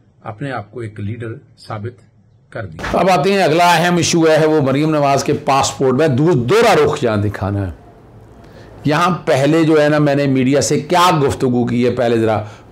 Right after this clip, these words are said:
Speaker 2: वो सुन लीजिएगा।
Speaker 1: मौसम तब्दील हो चुका है, बादल, अ, छट चुके हैं, वैसे छटे नहीं हैं, छटा दिए गए हैं। नैब,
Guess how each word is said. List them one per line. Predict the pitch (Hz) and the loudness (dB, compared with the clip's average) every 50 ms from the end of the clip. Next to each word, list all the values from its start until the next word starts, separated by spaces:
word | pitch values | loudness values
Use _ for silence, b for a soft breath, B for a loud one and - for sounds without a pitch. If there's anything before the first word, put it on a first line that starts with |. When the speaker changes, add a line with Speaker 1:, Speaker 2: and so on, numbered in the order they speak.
| - - | -10 -6
Speaker 2:
वो | 123 110 123 151 151 | -4 -2 0 0 0
सुन | 147 - 117 104 101 | 0 0 -2 -2 0
लीजिएगा। | 95 92 87 90 98 90 92 95 87 - - _ _ _ _ _ _ _ _ _ - 147 | 0 -2 -2 -2 -4 -4 -6 -8 -10 -12 -18 _ _ _ _ _ _ _ _ _ -16 -8
Speaker 1:
मौसम | 156 185 453 - - - 254 262 247 | -2 0 0 0 0 -2 -6 -6 -4
तब्दील | 233 226 208 156 196 190 208 214 | -4 -4 -6 -4 -6 -4 -2 0
हो | 214 | 0
चुका | 196 - 185 175 180 185 185 | 0 -2 -6 -6 -4 -2 0
है, | 180 180 180 175 175 175 175 165 | 0 0 -2 -2 -2 -4 -4 -6
बादल, | - - - - - 175 180 196 185 233 233 220 208 202 196 190 | -8 -12 -12 -6 -2 0 0 0 0 0 0 0 0 0 0 0
अ, | 180 175 170 165 160 160 156 156 151 - - - | 0 2 2 2 2 2 0 0 -2 -4 -8 -16
छट | - - - 196 190 | -10 -8 -8 -8 -6
चुके | - 208 202 196 202 | -8 -8 -8 -6 -8
हैं, | 196 190 180 175 170 160 135 - - - - - - - 175 | -6 -6 -6 -4 -6 -6 -8 -10 -12 -16 -16 -16 -16 -14 -8
वैसे | 190 214 220 | -6 -6 -6
छटे | - - 185 175 220 226 233 | -4 -6 -8 -4 -2 -2 -2
नहीं | 226 220 220 220 | -4 -6 -8 -8
हैं, | 226 247 | -8 -8
छटा | - - 175 165 170 170 196 | -8 -8 -4 -2 0 0 0
दिए | 202 214 208 202 185 | -2 -4 -8 -8 -8
गए | 165 156 | -8 -8
हैं। | 143 147 156 175 - - - - - - - - - - - - - 151 | -8 -8 -10 -10 -12 -16 -20 -20 -20 -20 -20 -20 -20 -20 -20 -20 -16 -10
नैब, | 160 156 160 165 180 196 208 220 226 | -6 -4 -2 -2 -2 -2 -2 -4 -4